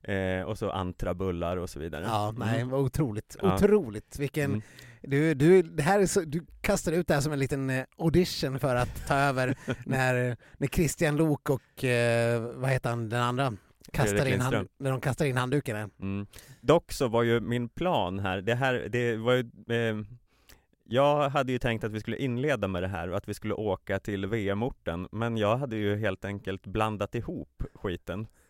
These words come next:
Speaker 2: <laughs>
Speaker 1: Och sen när du började säga att det var V M i Novo Mesto så satt jag och, eh, stressgooglade här och insåg att jo, så är det ju. Det är ingen jävla V M i Antholts nu.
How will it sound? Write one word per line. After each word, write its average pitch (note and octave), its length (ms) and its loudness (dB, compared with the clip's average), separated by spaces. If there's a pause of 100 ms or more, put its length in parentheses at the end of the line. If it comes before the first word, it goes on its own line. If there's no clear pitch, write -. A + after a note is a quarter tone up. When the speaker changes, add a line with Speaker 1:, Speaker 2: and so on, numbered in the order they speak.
(160)
Speaker 2:
<laughs> - 380 -8
Speaker 1:
Och - 80 -8
sen C3+ 140 4
när C3 80 4
du A#2 120 2
började B2 220 4
säga G2 260 2
att G2 60 -2
det - 60 -8
var G#2 80 2
V G#2+ 240 0
M G2+ 140 0
i G#2+ 60 0
Novo G#2+ 240 0
Mesto G#2+ 460 -4
så G2+ 140 -6
satt G#2 240 -6
jag F#2+ 300 0
och, F2+ 480 -2
eh, F2 460 -2
stressgooglade G2 800 -2
här F2+ 180 -4
och F#2 80 -4
insåg F#2+ 280 -4
att F#2+ 140 -4
jo, G2+ 120 -2
så E3 200 -4
är F#2 140 -4
det F2 60 -6
ju. F#2 120 -4 (1500)
Det - 60 -4
är - 20 -2
ingen A#2+ 100 0
jävla F2+ 200 0
V F2 200 -2
M F2 160 -4
i - 20 -4
Antholts F#2+ 540 -6
nu. G2 160 -2